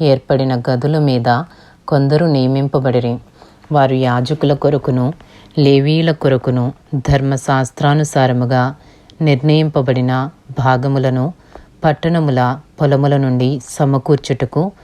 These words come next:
నియమింపబడిరి. సేవ చేయుటకు నియమింపబడిన యాజకులను బట్టియు,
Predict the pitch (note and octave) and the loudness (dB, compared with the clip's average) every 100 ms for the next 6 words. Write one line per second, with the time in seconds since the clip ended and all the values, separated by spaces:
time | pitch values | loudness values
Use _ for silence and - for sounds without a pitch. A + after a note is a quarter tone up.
0 | - _ - D3 D3 D#3 D#3+ D#3 D#3 C#3 | -20 _ -2 2 4 4 0 0 0 0
1 | B2+ B2+ C3 - _ - - _ - - | 0 -2 -4 -10 _ -20 -20 _ -20 -20
2 | _ - - - - - - - D3 C#3+ | _ -20 -20 -20 -20 -20 -14 0 2 4
3 | D3 - C3+ B2+ C3 - A#2+ A#2 - D3+ | 0 0 2 2 0 0 0 -2 -6 0
4 | C#3 C3+ C#3 C3+ C3 B2 B2+ B2 C#3 F#3+ | 2 4 2 2 0 0 2 2 0 -4
5 | - - - C#3+ C3+ C3 C3 D3 C3+ B2+ | -10 -20 -6 0 2 2 0 -2 -2 0
6 | B2 A#2+ B2 B2 C3 F3 | 0 0 -2 -2 -2 -2